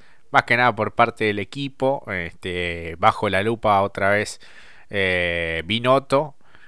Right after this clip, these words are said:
eh, así que, bueno, veremos cómo continúa su, su temporada. Había arrancado realmente muy bien, eh, con muchas expectativas, buenos resultados, y de un, <laughs> de una parte, de, de un tiempo a esta parte fueron todos una seguilla,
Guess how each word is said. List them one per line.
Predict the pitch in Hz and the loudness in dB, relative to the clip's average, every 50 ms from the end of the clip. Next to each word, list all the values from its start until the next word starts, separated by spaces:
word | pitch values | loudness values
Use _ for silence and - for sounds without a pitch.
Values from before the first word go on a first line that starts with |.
| - - - | -20 -18 -14
eh, | - 98 90 73 | -12 -10 -10 -6
así | 85 92 90 - - - 107 - | -6 -4 -6 -6 -6 -10 -14 -14
que, | - - 98 92 90 87 87 85 85 85 | -10 -8 -6 -4 -4 -4 -4 -6 -6 -6
bueno, | 95 98 90 90 | -6 -6 -6 -6
veremos | 90 92 101 98 92 90 - - - | -6 -6 -6 -8 -8 -10 -14 -14 -16
cómo | - - 107 101 95 92 | -16 -14 -12 -12 -10 -10
continúa | - 98 90 87 - 90 95 101 98 | -10 -10 -10 -10 -12 -10 -8 -8 -8
su, | - - - 95 90 90 90 | -8 -8 -10 -12 -12 -12 -12
su | - - - | -16 -14 -10
temporada. | - 101 95 92 113 123 131 | -8 -8 -4 0 4 4 6
Había | 123 113 104 98 | 6 4 4 2
arrancado | 98 107 107 98 - 117 117 110 | 2 0 -2 0 2 2 2 2
realmente | 101 107 107 107 110 104 - - | 2 0 -2 -2 -4 -6 -6 -8
muy | 107 107 110 120 | -6 -6 -4 -2
bien, | 135 139 139 135 123 113 | 0 2 2 0 0 -2
eh, | 101 95 92 | -6 -10 -8
con | - - 95 98 101 | -6 -6 -6 -4 -6
muchas | 107 110 - - 92 - | -8 -8 -6 -6 -6 -4
expectativas, | 98 90 - - 92 - - 92 90 - 123 131 127 117 98 87 | -6 -8 -8 -8 -8 -4 -4 -4 -4 -4 -4 -2 0 0 0 0
buenos | 85 98 117 113 110 101 | 0 0 0 0 0 -2
resultados, | 120 117 - 104 92 - 117 120 123 127 - - - - - - - - - - - - | -4 -8 -10 -10 -4 0 2 2 4 2 0 -4 -10 -20 -20 -20 -20 -20 -20 -20 -18 -10
y | - 113 120 127 123 123 | -6 -4 -2 -2 -2 -2
de | 104 113 107 107 | 0 0 0 0
un, | 104 104 107 107 104 104 104 104 101 101 98 95 95 95 | 0 -2 -6 -10 -12 -14 -14 -14 -14 -14 -14 -14 -14 -12
<laughs> | 107 104 - | -12 -10 -6
de | - 131 123 | -4 -4 -4
una | 113 110 107 104 104 104 104 - | -4 -6 -6 -2 0 0 2 2
parte, | 113 117 113 - - 110 101 - - - - - - - - - | 2 0 0 0 -2 -2 -4 -4 -6 -14 -20 -20 -20 -20 -20 -6
de, | - 107 107 110 110 113 | -2 0 2 2 2 2
de | 113 120 123 | 4 4 4
un | 123 123 | 4 4
tiempo | 135 135 127 127 120 | 2 0 2 4 2
a | |
esta | - - 117 110 | 2 2 2 2
parte | 120 120 123 - - 120 117 113 110 107 101 87 | 2 2 2 2 0 2 2 2 2 2 0 -2
fueron | - - 117 113 110 107 101 98 | -4 -4 -2 0 0 0 0 -2
todos | 92 110 107 104 98 98 | -2 -2 0 0 -2 -4
una | 101 101 92 | -6 -8 -8
seguilla, | - - 101 98 98 98 - - 107 98 - | -6 -6 -6 -6 -6 -8 -4 -2 -2 -2 -2